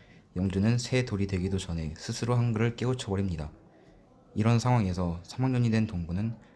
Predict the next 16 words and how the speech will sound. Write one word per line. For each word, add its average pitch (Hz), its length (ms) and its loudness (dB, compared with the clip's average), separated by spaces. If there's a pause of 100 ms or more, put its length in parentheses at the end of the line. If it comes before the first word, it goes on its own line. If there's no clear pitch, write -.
(200)
박영은 104 380 2
선생님이 110 580 2
담임이 95 440 0
됩니다. 78 320 -4 (1000)
상냥하고 123 560 2
다정한 104 460 0
박영은 104 340 2
선생님과의 98 540 -2
만남은 80 500 -4 (400)
동구의 104 380 2
삶을 104 460 2
서서히 123 340 -2
바꿔놓습니다. 87 760 -2 (2000)
우리는 120 420 4
이 101 80 2
책에서 104 600 0